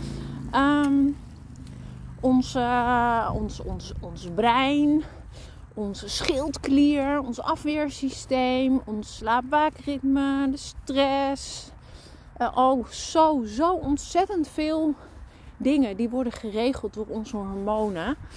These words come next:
En er wordt wel eens een vergelijking gemaakt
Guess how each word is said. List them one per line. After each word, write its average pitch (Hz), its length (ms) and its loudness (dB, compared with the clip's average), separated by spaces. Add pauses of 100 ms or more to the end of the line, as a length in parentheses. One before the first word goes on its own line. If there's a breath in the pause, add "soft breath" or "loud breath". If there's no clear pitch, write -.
(260 loud breath)
En - 120 -6
er 214 60 -2
wordt 226 160 0
wel 214 160 2
eens 214 140 -4
een 233 60 -2
vergelijking 240 840 0
gemaakt 226 640 -2